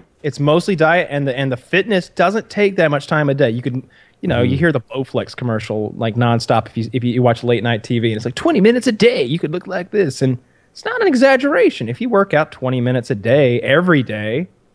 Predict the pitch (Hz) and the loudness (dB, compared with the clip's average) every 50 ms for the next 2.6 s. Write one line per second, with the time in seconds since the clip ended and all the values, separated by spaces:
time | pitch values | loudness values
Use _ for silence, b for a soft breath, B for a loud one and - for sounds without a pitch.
0 | _ _ _ _ - 233 247 226 320 359 - _ 165 131 120 117 117 117 107 107 | _ _ _ _ -14 -12 -6 -4 -2 -2 0 _ 2 2 4 4 2 2 0 0
1 | 117 110 107 110 104 113 110 107 113 107 - 107 101 98 98 95 87 92 87 - | -2 -2 -2 -2 -2 -2 -4 -4 -4 -8 -8 -8 -6 -6 -6 -6 -6 -8 -10 -10
2 | - 113 107 95 92 85 90 92 - _ _ - | -8 -8 -8 -8 -10 -12 -16 -18 -20 _ _ -10